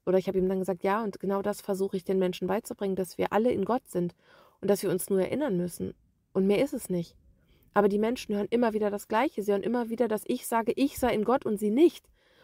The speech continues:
Und es ist egal, wie oft <laughs> ich es wiederhole. Es wird immer wieder, aufgrund des eigenen Unglaubens, aufgrund des eigenen Selbsthasses, wird es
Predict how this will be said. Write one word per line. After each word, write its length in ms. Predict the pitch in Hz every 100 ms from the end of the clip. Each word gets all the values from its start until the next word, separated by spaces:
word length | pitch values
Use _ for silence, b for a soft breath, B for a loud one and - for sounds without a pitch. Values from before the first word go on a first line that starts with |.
| b -
Und 160 | 220
es 120 | 233
ist 140 | 254 247
egal, 300 | 220 240 262
wie 120 | 240
oft 200 | 233 -
<laughs> 0 |
ich 140 | -
es 140 | 311 269
wiederhole. 880 | 269 226 226 - 262 403 214 220 349 B B B B B _
Es 240 | 247 247
wird 180 | 254 262 -
immer 400 | - 294 320 339
wieder, 540 | 302 320 247 226 285 339 _
aufgrund 380 | 214 - 262 262
des 140 | 240 -
eigenen 440 | 240 302 277 269
Unglaubens, 680 | - 302 349 240 190 185 -
aufgrund 360 | - - 254 254
des 180 | -
eigenen 480 | - 254 285 269 240
Selbsthasses, 720 | 226 - - - 202 185 175 b b b b
wird 240 | 208 233
es 200 | 240 -